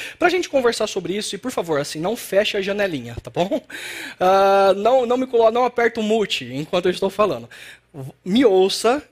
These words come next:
e aí a gente vai dialogando, pode ser? Não, não, não me exclua por enquanto. Vamos batendo um papo.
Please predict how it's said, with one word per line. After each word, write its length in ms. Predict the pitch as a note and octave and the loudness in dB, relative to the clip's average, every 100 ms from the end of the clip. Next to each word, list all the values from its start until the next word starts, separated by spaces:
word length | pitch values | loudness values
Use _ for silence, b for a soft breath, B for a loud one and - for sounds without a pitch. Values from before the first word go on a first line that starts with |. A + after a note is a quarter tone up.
| - | -4
e 100 | F3 | -2
aí 160 | E3+ | 0
a 60 | F#3 | -2
gente 240 | F3+ F3+ | -4 -8
vai 180 | E3+ E3 | -2 -2
dialogando, 540 | E3 E3+ F#3+ E3 A2 | -2 0 -2 -4 -10
pode 240 | A#2 C3+ - | -10 -10 -4
ser? 320 | - G#3 C#3+ | 0 2 0
Não, 180 | C3+ E3 | -6 -6
não, 280 | F3 G3+ B3 | -4 -4 -4
não 200 | F#3 F#3+ | -2 -2
me 80 | A#3+ | 0
exclua 480 | B3 - A#3+ B3+ A#3 | -4 -4 0 2 2
por 140 | G#3 | 0
enquanto. 400 | G#3+ - A2+ - B B B | -6 -10 -16 -16 B B B
Vamos 200 | D3+ A3 | 0 0
batendo 240 | A#3 A3 | 0 -2
um 20 | A3 | -4
papo. 220 | A#2 | -8